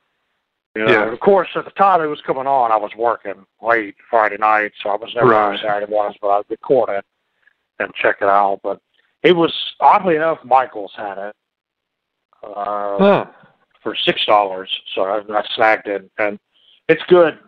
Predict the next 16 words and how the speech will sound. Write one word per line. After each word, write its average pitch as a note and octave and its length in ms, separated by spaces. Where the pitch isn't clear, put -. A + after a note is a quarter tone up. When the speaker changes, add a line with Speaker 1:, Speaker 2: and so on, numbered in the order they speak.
Speaker 1:
It's C3+ 160
not G3 180
subtitled B2 540
or G#2+ 200
anything, G#2+ 480
but G#2 220
I A2 100
didn't A2 220
expect G#2+ 340
it G2+ 60
to G2 100
be G2 280
for - 140
six - 280
bucks G#2 340
for G2+ 80